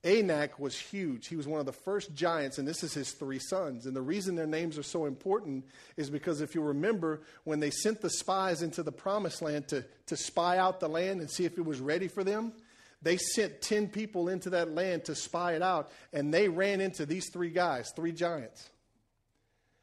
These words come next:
And you remember their report, they came back and they said, "Man,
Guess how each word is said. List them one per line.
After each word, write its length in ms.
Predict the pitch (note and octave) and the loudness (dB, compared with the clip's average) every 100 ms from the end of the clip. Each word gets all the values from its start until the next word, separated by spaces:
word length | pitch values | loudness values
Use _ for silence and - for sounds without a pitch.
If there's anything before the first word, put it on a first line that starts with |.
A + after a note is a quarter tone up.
| _ _ - | _ _ 0
And 80 | |
you 60 | E3+ | 4
remember 200 | F#3+ G#3 | 6 8
their 140 | G3 | 10
report, 380 | F#3+ F#3 A3+ A3 | 8 8 6 8
they 100 | F#3+ | 6
came 280 | F#3 G#3+ G3+ | 4 4 6
back 140 | G3+ | 4
and 80 | G3+ | 2
they 60 | F#3 | 0
said, 200 | - E3+ | 0 2
"Man, 360 | A3 G3 F#3 | 4 4 2